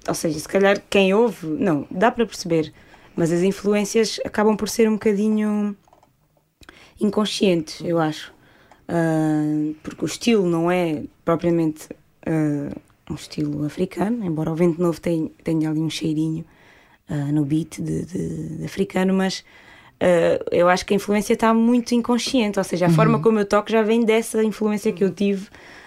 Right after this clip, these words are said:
Speaker 1: ah, de ouvir muita música africana quando era, quando era mais nova, ah, já vem tudo daí, então eu acho que tem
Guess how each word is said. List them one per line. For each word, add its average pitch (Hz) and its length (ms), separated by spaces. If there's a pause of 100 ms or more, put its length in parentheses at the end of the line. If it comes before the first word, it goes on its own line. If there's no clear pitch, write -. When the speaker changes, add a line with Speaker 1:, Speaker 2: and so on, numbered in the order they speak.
(180)
Speaker 1:
ah, 160 640
de 156 140
ouvir 170 200
muita 160 280
música 165 220
africana 156 340
quando 156 200
era, 151 240 (100)
quando 156 180
era 151 140
mais 156 180
nova, 220 460 (580)
ah, 170 400
já 180 160
vem 202 160
tudo 208 380
daí, 196 440 (100)
então 156 320
eu 160 120
acho 165 260
que 160 320 (640)
tem 170 500